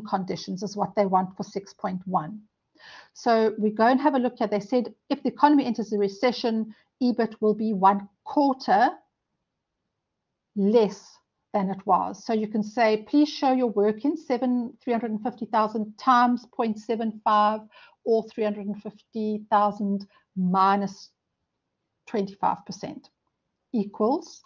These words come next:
the recession ebit." Then your interest, 'cause remember they said, um, under the current capital structure, so for both of these, current capital structure, which means we still have that debt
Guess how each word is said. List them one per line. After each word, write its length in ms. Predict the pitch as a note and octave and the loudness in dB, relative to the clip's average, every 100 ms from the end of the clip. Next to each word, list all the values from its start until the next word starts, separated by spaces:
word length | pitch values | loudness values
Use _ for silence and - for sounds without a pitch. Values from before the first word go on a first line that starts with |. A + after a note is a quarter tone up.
| _ G#3+ | _ -4
the 80 | |
recession 640 | G#3 G3+ - G#3 - G3 G3 | -4 -2 -2 -2 -2 -8 -6
ebit." 480 | F#3 F#3 F3+ - - _ _ _ _ - - - _ | -6 -6 -8 -12 -20 _ _ _ _ -20 -20 -20 _
Then 160 | B3+ D4+ | 4 6
your 200 | D4 - | 6 2
interest, 800 | E4 G4 - G#3+ E4 - - - - | 0 -2 0 0 0 -2 -20 -20 -4
'cause 180 | A3+ A#3+ | -2 0
remember 300 | A3 B3 B3 | 0 2 2
they 180 | G#3+ G#3+ | 2 0
said, 500 | G#3+ A#3+ A3 G#3+ - _ _ - | 2 2 4 2 -4 _ _ 2
um, 600 | G3+ G3+ G3+ G3+ G3+ - _ _ _ _ _ _ _ _ _ - | 4 4 2 0 -2 -6 _ _ _ _ _ _ _ _ _ 4
under 220 | A3+ G#3+ | 4 4
the 100 | G#3+ | 0
current 540 | - - C4+ C#4+ C#4 - | 0 4 8 8 4 2
capital 400 | - - G#3+ G3 | -2 -2 -4 -8
structure, 640 | - - E3+ - A3 C4+ G4 _ _ _ _ _ | -8 -6 -6 -6 0 0 0 _ _ _ _ _
so 220 | - G#3 | -4 -4
for 140 | G#3 G3 | -2 -4
both 400 | - G#3+ A#3 A#3+ | 2 2 4 -2
of 120 | G#3+ | -2
these, 280 | G3+ G#3 - | -2 -2 -4
current 380 | - G#3+ A3+ | -2 0 0
capital 380 | - G3+ G#3 G#3 | -2 -4 -4 -8
structure, 460 | G3 - G3 - G#3+ | -6 -2 -2 -2 -4
which 240 | G3+ G3+ | -4 -2
means 280 | G#3+ G#3 G#3 | 0 0 -2
we 60 | G3 | -6
still 320 | - B3+ G#3+ | 0 2 4
have 380 | F#3+ A#3 B3 - | 6 6 4 2
that 220 | F#3 - - | -2 -2 -4
debt 420 | G3+ D4 - - | -2 -2 -6 -20